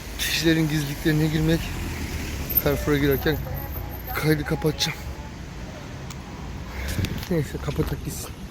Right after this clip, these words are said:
Ve s-, e, görüntüde böyle optiklemede sorun yaşıyorsunuz. H iki yüz altmış beşte, e, yakalayabilmek için O S'i kapatıyor. Zaten normal L G kamera, e, aplikasyon içerisinde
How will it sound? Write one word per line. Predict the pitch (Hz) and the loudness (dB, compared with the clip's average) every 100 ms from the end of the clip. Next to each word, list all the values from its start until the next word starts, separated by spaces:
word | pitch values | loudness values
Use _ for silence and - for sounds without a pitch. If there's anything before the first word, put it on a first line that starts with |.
| - - - - - - - - - - - | -10 -10 -8 -8 -10 -10 -8 -8 -10 0 10
Ve | 175 | 10
s-, | 170 - - - 151 | 10 4 6 12 12
e, | 147 143 143 139 139 | 12 12 12 12 12
görüntüde | 135 156 165 - 175 | 12 12 12 12 12
böyle | 170 | 12
optiklemede | - 160 - 170 - 170 170 165 | 12 8 6 2 8 12 12 12
sorun | 165 165 170 | 10 10 12
yaşıyorsunuz. | 151 - 123 139 143 | 12 10 4 8 6
H | 135 | 6
iki | 131 160 - | 4 4 10
yüz | 151 | 10
altmış | - 156 | 10 8
beşte, | 160 156 160 160 - | 10 12 12 12 12
e, | 139 | 12
yakalayabilmek | 131 127 131 131 147 147 170 165 | 12 12 12 12 12 12 12 10
için | 185 185 | 8 8
O | 151 143 | 10 10
S'i | 135 - | 10 8
kapatıyor. | 170 170 165 190 208 208 _ - - - - | 8 10 8 10 10 8 _ -18 -14 -14 8
Zaten | 165 165 180 | 10 12 10
normal | 170 165 165 - 151 | 12 12 10 12 10
L | 147 | 10
G | 165 | 8
kamera, | 165 160 160 165 165 143 | 8 12 12 12 12 12
e, | 139 135 - | 12 12 10
aplikasyon | 147 147 156 160 156 160 | 6 8 10 10 10 6
içerisinde | 147 156 147 196 | 10 8 10 8